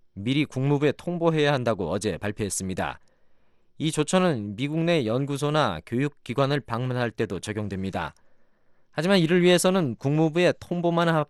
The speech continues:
하면 되고 허락받을 필요는 없습니다. 현재 중국에 있는 미국 외교관들은 이런 경우엔 사전에 허락을 받게 돼 있습니다.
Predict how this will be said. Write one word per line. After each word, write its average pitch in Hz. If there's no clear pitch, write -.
하면 147
되고 131
허락받을 135
필요는 127
없습니다. 101
현재 160
중국에 165
있는 175
미국 147
외교관들은 143
이런 123
경우엔 135
사전에 147
허락을 151
받게 113
돼 107
있습니다. 87